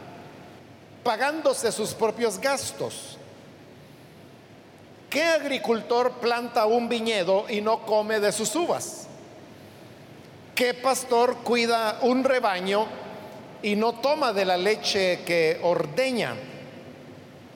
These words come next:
No piensen que digo esto solamente desde un punto de vista humano.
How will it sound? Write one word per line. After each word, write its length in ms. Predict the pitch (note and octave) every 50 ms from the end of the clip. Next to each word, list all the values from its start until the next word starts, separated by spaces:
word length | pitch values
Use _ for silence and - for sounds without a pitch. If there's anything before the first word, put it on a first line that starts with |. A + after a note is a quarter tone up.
| - - - - - - - - - - - - - - - - - - - -
No 220 | - A3+ D4+ E4+ E4+
piensen 520 | C#4+ C4 C4 C#4 C4+ - C#4+ D4 C#4 -
que 120 | A#3+ A3+
digo 300 | G#3 A3+ B3 A3 A3+ A3
esto 680 | A3+ A#3 A3+ - - - A#3+ A#3 A3+ F#3+ F#3 - - -
solamente 920 | - - - B3+ C#4 C#4+ C4+ A#3+ A3 A#3 B3+ C4 C#4 C#4+ B3 C4 A#3+ A3 G3+
desde 320 | F3+ F#3+ F3+ C#3+ C#3+ F#3+
un 260 | G3 G#3 A3+ A3+ G#3
punto 420 | - A3 A#3 A#3 A3+ A3+ A#3 G#3+ G3+
de 100 | F#3+ F#3
vista 520 | F3 G#3+ A3 G#3 G#3+ - F#3+ F#3+ F#3 F#3 -
humano. 580 | F#3 E3+ F3+ G3+ A3+ A#3+ A3+ F#3+ D3 A#2+ G#2+